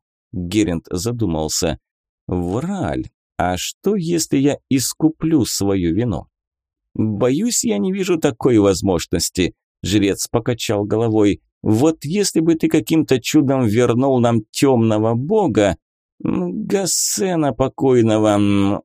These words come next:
но он уже в таких далёких краях, что даже я его оттуда не вытащу. Архимаг пришиб мою могучую пешку максимально надёжно».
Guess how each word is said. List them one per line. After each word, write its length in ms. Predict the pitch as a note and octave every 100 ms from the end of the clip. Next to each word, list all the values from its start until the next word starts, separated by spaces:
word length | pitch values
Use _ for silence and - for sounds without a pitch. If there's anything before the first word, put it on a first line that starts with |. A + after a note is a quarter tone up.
| -
но 240 | A2 A2+
он 180 | G#2+ G#2+
уже 220 | G2 G2+
в 80 | A#2
таких 360 | - F#2+ A2+ F#2
далёких 480 | G#2 G#2+ G#2 G2 -
краях, 480 | F#2+ F2+ A2+ C#3+ A2+
что 220 | - A2
даже 340 | G2 B2+ A#2
я 400 | G2+ D#2+ G2+ B2+
его 400 | - B2+ D#3+ D3
оттуда 540 | A2+ - _ C3+ G#2 G#2+
не 140 | C3
вытащу. 720 | A#2+ G#2+ - F#2 - - F#2 - _ _ _ _
Архимаг 640 | - F#3 - E3 G3+ A3 -
пришиб 460 | D#3 D#3+ - F3+ G#3+ -
мою 340 | F#3 E3+ E3
могучую 640 | D#3 D3 D#3 D#3+ - D3+ D3 -
пешку 500 | E3 F3+ - - -
максимально 880 | D#3+ C3+ - - C3+ C#3+ D#3+ D3+ D3
надёжно». 760 | C#3 A2+ D3+ E3 B2 A#2 F#2